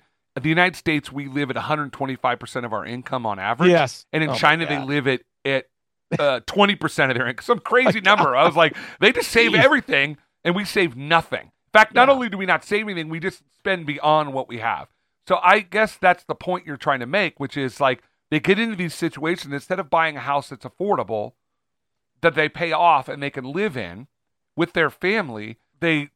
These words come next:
Speaker 1: just live beyond their means.
Speaker 2: So just a practical application of that. I have some friends who are, like, siblings or their parents were Chinese immigrants and they live out in
Speaker 1: Uh-huh.
Speaker 2: the Sunset, and
Speaker 1: Yeah.
Speaker 2: they live, like, in squalor, like a one bedroom, like,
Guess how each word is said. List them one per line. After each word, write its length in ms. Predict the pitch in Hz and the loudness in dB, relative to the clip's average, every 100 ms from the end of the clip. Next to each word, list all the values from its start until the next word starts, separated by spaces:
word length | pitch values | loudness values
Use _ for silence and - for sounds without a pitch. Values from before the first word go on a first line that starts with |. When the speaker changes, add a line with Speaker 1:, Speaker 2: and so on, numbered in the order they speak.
| - | -8
Speaker 1:
just 200 | 160 - | -8 -2
live 200 | 156 127 | -4 -2
beyond 260 | 131 120 | -2 -4
their 100 | 113 | -4
means. 220 | 110 117 - _ _ _ _ - | -10 -12 -16 _ _ _ _ 2
Speaker 2:
So 100 | 240 | 2
just 240 | - 294 | 2 0
a 60 | 254 | -2
practical 600 | - 190 185 196 - 165 | 2 2 2 -2 2 2
application 540 | 151 170 135 160 143 | 2 0 0 0 2
of 40 | 151 | 2
that. 120 | 143 | 2
I 140 | 165 | 4
have 140 | 175 127 | 4 2
some 140 | 151 - _ _ | -4 -10 _ _
friends 280 | 165 160 147 | 0 0 2
who 160 | 143 135 | 0 0
are, 160 | 127 _ | -4 _
like, 240 | 143 127 110 _ _ _ _ _ _ _ _ - | -2 -2 -2 _ _ _ _ _ _ _ _ -14
siblings 600 | - 208 190 185 180 135 | -2 2 4 4 2 2
or 180 | 143 113 _ _ _ _ _ _ - | 0 -2 _ _ _ _ _ _ -8
their 80 | 139 | -6
parents 400 | - 180 180 147 | 2 4 4 0
were 80 | |
Chinese 380 | 147 175 165 160 | -2 2 2 4
immigrants 380 | 160 156 160 156 | 2 4 2 2
and 80 | 143 | 2
they 20 | 131 | 2
live 120 | 151 | 4
out 80 | 151 | 4
in 40 | |
Speaker 1:
Uh-huh. 60 | 117 | 2
Speaker 2:
the 60 | |
Sunset, 440 | 113 151 139 156 143 | -2 -2 0 0 0
and 80 | - | 2
Speaker 1:
Yeah. 60 | 190 | 2
Speaker 2:
they 120 | 196 | 4
live, 260 | 233 262 214 | 2 2 2
like, 240 | 196 - | 0 0
in 200 | 196 175 | -4 -4
squalor, 640 | 139 - - 143 214 202 127 | -4 -8 -4 4 6 6 2
like 200 | - - | -4 0
a 60 | 165 | 0
one 480 | 151 170 214 233 202 _ _ _ | 0 2 4 2 -2 _ _ _
bedroom, 520 | - 208 165 196 180 | 0 2 4 4 4
like, 240 | 165 151 | 2 0